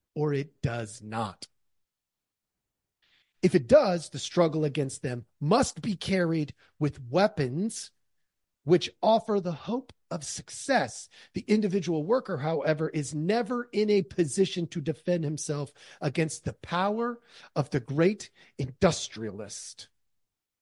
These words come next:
The institution, folks. "For in such matters, it cannot be su-, uh, cannot be superior justice that conquers.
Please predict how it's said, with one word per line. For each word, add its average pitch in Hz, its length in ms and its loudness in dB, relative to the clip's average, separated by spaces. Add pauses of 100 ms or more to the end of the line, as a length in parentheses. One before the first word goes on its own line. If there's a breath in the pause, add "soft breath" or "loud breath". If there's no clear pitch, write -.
The 151 120 -6
institution, 139 720 -6
folks. - 560 -16 (1500)
"For 180 380 6 (220)
in 285 260 4
such - 340 0
matters, 113 580 -4 (160)
it 190 200 4
cannot 190 840 -2
be 160 340 -4
su-, 120 280 -8 (460 loud breath)
uh, 127 360 0
cannot 190 400 2
be 196 220 0
superior 226 680 -4
justice 151 560 0
that 156 240 -4
conquers. 233 800 -4